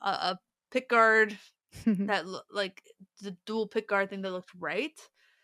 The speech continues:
Speaker 1: and then I did some other things, I added a, a water <laughs> slide decal that said H. Benton that looked like the m-, the Hohner logo,
Speaker 2: Uh-huh. <laughs>
Speaker 1: and I did, I did some other stuff, I had some fun with it.
Speaker 2: Yeah.
Speaker 1: Um,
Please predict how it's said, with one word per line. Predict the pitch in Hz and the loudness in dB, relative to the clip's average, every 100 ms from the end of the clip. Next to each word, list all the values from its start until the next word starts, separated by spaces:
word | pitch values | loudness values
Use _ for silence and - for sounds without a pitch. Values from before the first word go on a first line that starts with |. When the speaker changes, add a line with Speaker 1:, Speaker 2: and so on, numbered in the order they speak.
| _ _ - | _ _ -2
Speaker 1:
and | 311 | 0
then | 427 | 0
I | 440 320 | 0 0
did | 339 | -4
some | 269 320 269 | -2 -2 2
other | 262 262 | 4 4
things, | 262 240 240 233 | 2 -2 -2 2
I | 214 | 2
added | 208 208 208 208 196 185 | 2 0 -2 -6 -6 -6
a, | - | -6
a | |
water | 208 196 208 | 0 2 2
<laughs> | |
slide | 233 - 269 196 | 0 -2 0 0
decal | 185 175 - 190 185 190 190 - - - | -4 -8 0 2 4 2 -2 -16 -14 -2
that | 208 | 2
said | 214 - | 2 2
H. | 185 196 190 | -2 -4 -4
Benton | 185 175 180 196 180 | -2 -2 -4 -6 -4
that | 170 160 | -6 -6
looked | 175 180 | -6 -6
like | 175 | -6
the | 180 | -8
m-, | 165 160 190 | -12 -16 -12
the | 185 - | -12 -8
Hohner | 190 180 180 180 185 190 _ _ _ - | -6 -6 -4 -4 -4 -6 _ _ _ 0
logo, | 190 185 | 2 2
Speaker 2:
Uh-huh. | 190 185 185 185 | 2 2 4 2
<laughs> | |
Speaker 1:
and | 185 220 | 2 2
I | 240 | 4
did, | 440 | 6
I | 480 480 508 453 | 6 6 6 6
did | |
some | 440 | 6
other | 302 262 | 6 6
stuff, | 269 294 | 4 4
I | 392 | 4
had | - | 2
some | 269 | 0
fun | 240 220 | 4 4
with | 214 220 220 | 2 -2 0
it. | 185 185 _ - | 0 0 _ -10
Speaker 2:
Yeah. | 415 220 220 202 | 0 6 6 6
Speaker 1:
Um, | 202 214 | 2 -8